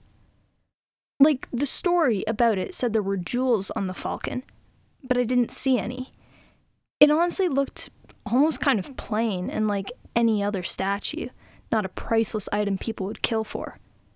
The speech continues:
But maybe that was the point, to make it fly under the radar better? I'm not sure. It just felt a little weird. Now,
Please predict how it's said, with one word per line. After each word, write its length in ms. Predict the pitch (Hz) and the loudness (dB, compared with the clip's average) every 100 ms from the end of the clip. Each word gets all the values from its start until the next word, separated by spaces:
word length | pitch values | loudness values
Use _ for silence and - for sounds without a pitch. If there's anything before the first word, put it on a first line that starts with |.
| _ _ _ _ _ _ _ _ _ _ _ _ _ - | _ _ _ _ _ _ _ _ _ _ _ _ _ 4
But 240 | 370 - - _ - | 4 2 -10 _ -10
maybe 540 | - 254 262 285 381 523 | 0 4 4 2 0 -2
that 140 | 480 | -2
was 120 | 320 285 | -2 -4
the 100 | 269 | -4
point, 640 | - - 349 285 - - - - - _ _ _ _ _ - | -2 0 0 -2 -6 -14 -16 -20 -20 _ _ _ _ _ 4
to 60 | |
make 300 | 233 214 220 | 6 4 0
it 100 | 220 | -2
fly 360 | - - 190 214 | -4 -4 -2 0
under 180 | 220 214 | 2 2
the 120 | 196 | 0
radar 360 | 185 208 277 277 | -2 -2 -2 -2
better? 460 | 294 311 320 311 - - _ _ _ _ _ _ _ _ _ - | -2 -2 -4 -6 -10 -20 _ _ _ _ _ _ _ _ _ 6
I'm 220 | 285 269 | 8 8
not 200 | 240 - | 4 0
sure. 280 | - - - - - - - | -4 -6 -8 -18 -20 -8 -4
It 60 | |
just 180 | 392 - | -2 0
felt 220 | 285 254 | 0 0
a 40 | 220 | -4
little 240 | 202 190 | -4 -4
weird. 320 | - - - - _ _ _ _ _ _ _ _ _ _ _ _ _ _ _ _ | -6 -8 -12 -16 _ _ _ _ _ _ _ _ _ _ _ _ _ _ _ _
Now, 420 | 262 254 240 214 | 8 8 2 -2